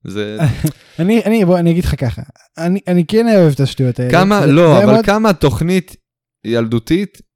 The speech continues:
Speaker 1: אתם יכולים לעשות מעצמכם? די, יש גבול,
Speaker 2: בדיוק.
Speaker 1: סבבה, אתם פי ג'י, הכל בסדר, מובן.
Speaker 2: אבל הנה,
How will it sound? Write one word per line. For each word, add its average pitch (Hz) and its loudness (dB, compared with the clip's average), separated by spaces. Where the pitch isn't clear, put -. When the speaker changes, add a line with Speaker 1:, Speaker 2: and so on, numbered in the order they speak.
Speaker 1:
אתם 113 -6
יכולים 127 -4
לעשות 113 -4
מעצמכם? 98 -12
די, 160 -4
יש 170 -4
גבול, 175 0
Speaker 2:
בדיוק. 135 -2
Speaker 1:
סבבה, 131 -2
אתם 131 -4
פי 196 -4
ג'י, 117 -4
הכל 170 -4
בסדר, 101 -4
מובן. 135 -2
Speaker 2:
אבל 165 0
הנה, 170 0